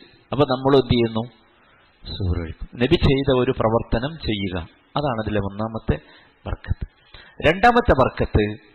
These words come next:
അത് റമദാനിലെ പകൽ സമയങ്ങളിൽ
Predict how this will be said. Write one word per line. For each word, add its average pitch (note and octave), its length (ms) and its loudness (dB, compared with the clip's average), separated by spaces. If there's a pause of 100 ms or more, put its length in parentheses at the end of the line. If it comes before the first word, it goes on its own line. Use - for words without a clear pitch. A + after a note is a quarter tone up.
(720)
അത് E3+ 240 6 (380)
റമദാനിലെ F#3+ 680 4 (100)
പകൽ E3+ 260 4 (200)
സമയങ്ങളിൽ E3+ 600 0